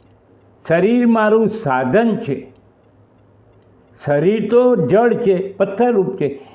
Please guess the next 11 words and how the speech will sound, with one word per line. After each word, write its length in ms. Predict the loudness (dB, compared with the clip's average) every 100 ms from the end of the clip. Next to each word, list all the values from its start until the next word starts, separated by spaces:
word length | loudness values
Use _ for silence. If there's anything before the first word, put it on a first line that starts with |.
| -6
એ 260 | 0 0 2
ક્યાંથી 460 | -2 -2 -2 -2 0
કશું 440 | 0 0 -2 -2
બોલી 340 | -2 0 0
શકે, 360 | 0 -2 -2 -2 -2
સાંભળી 460 | -2 -4 -2 -2 -2
શકે, 320 | -2 -2 -4 -2
ચાલી 380 | -4 -2 -2 -2
શકે 240 | -4 -2 -2
એની 320 | -2 -4 -4
જાતે? 500 | -4 -4 -4 -4